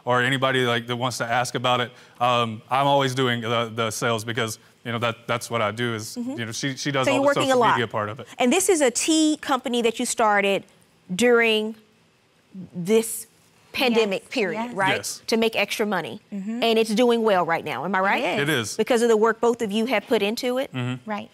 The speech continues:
Speaker 1: And, uh, she even tries to dictate what I eat sometimes.
Speaker 2: Mm.
Speaker 1: Um, we're, we're both pretty vegan, um, but she just gets really mad when I eat cheese. Makes me sleep on the couch sometimes.
Speaker 2: Oh, are you eating cheese?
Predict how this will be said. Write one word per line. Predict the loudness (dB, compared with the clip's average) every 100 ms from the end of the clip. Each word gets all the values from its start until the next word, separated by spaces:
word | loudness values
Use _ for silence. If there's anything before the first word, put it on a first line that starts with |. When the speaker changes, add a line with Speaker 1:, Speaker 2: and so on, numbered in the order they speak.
| _ -6
Speaker 1:
And, | -2 0 0 0
uh, | 2 2 2 0 -8 _ -8
she | -4
even | -2 0
tries | 0 0
to |
dictate | 0 -2 0 0
what | 0
I | 0
eat | -2 -4
sometimes. | -6 -8 -6 -8 -10 -16 -14
Speaker 2:
Mm. | -12 -12 -14 _
Speaker 1:
Um, | -2 2 2 0 -4 -10 -18 _
we're, | -4 0 0 -2
we're | -2 -4
both | -4 -2 0 0
pretty | 0 0
vegan, | 2 0 0 -2 -4
um, | 0 2 2 -2 -6 -12 _ _ -6
but | -4
she | -2
just | -2
gets | -2 0
really | 2
mad | 2 2 0
when | 0
I |
eat | -2 -4
cheese. | -2 -2 -2 -10 -6
Makes | -4 -4
me | -4
sleep | -4 -4
on | -6
the | -4
couch | -4 -4
sometimes. | -10 -10 -10 -12 -20 _ -2
Speaker 2:
Oh, | -2
are |
you | 0 0
eating | -2 -2
cheese? | -4 -4 -6 -10 -16 -18